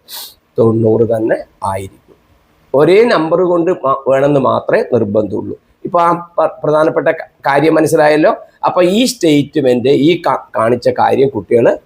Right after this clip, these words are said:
പഠിച്ചിരിക്കണം. മലയാളം മീഡിയം കുട്ടികൾ മലയാളം പുസ്തകത്തിൽ ഈ ഭാഗം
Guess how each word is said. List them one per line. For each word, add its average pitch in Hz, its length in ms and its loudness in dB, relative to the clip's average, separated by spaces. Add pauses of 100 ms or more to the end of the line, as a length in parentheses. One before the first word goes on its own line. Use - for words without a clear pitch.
(260)
പഠിച്ചിരിക്കണം. 113 720 -2
മലയാളം 165 300 2
മീഡിയം 160 260 0
കുട്ടികൾ 143 240 0 (120)
മലയാളം 139 360 0
പുസ്തകത്തിൽ 131 460 -2
ഈ - 20 0 (140)
ഭാഗം 127 300 2